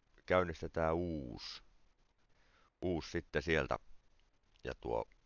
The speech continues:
seuraavan kuorman, kuorman ajan se on sitten voimassa tuo. Ja niin kuin mä oon tossa sanonut, niin vähintään se yksi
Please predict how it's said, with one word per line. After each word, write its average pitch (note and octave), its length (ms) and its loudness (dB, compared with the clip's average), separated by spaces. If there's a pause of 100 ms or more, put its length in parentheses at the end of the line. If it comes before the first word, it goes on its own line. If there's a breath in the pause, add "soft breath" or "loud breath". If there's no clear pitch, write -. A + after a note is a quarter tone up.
(440)
seuraavan C#2+ 560 2
kuorman, A1+ 420 -2 (1120)
kuorman C#2+ 460 2
ajan C2+ 240 2
se C#2+ 160 0
on C2+ 80 -2
sitten B1 280 -8
voimassa G1+ 480 -6 (180)
tuo. - 140 -4 (3750)
Ja D2 60 -6
niin D2 80 4
kuin E2 100 4
mä G#2+ 180 6 (220)
oon A2 180 8
tossa A2 160 -8
sanonut, D#2+ 460 4
niin C#2+ 220 -2 (300)
vähintään F2+ 360 4
se E2 80 2
yksi - 420 0